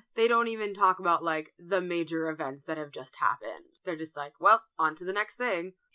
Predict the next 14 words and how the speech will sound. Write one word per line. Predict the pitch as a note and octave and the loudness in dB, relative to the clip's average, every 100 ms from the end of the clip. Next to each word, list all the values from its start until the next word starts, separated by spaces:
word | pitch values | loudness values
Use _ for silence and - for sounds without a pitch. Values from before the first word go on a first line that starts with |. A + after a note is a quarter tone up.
| _ _ - | _ _ -8
It | C4+ | -6
just | C4+ D4+ - | -6 -2 2
left | A#3+ | 0
me | C#4 C#4+ | 0 -6
wanting | A3+ G#3+ G#3+ G#3 | -2 -2 -4 -8
so | - F#3+ | -6 -4
much | F#3 F3 F3 | -4 -6 -6
more, | E3 E3+ C#3+ | -2 0 -2
'cause | C3+ F#3 | -6 -10
the | G3 | -10
premise | F3+ - F3+ G3+ F3 E3 - - _ _ _ _ _ _ _ _ | -8 -4 -2 -2 -4 -6 -12 -18 _ _ _ _ _ _ _ _
was | F#3 G3+ | -4 -4
so | - - - G3 E3+ | -6 -10 -4 -2 -2
cool. | D#3+ F#3+ D#3 G#2 - | -4 -6 -6 -10 -16